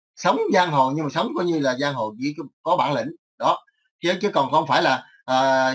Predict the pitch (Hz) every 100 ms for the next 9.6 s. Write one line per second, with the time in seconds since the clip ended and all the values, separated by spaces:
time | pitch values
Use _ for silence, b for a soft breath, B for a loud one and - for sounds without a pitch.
0 | - 175 165 120 139 190 165 156 131 120
1 | 120 117 117 117 117 113 113 113 113 139
2 | 202 151 113 110 143 131 113 156 - _
3 | _ 156 151 156 131 160 123 120 117 202
4 | 160 117 156 233 247 160 165 147 139 180
5 | 277 269 143 196 165 143 151 - _ _
6 | 165 147 131 202 185 - 156 151 180 214
7 | 135 - _ _ _ _ 170 165 147 135
8 | 170 147 175 147 135 139 147 127 147 156
9 | 175 175 175 127 120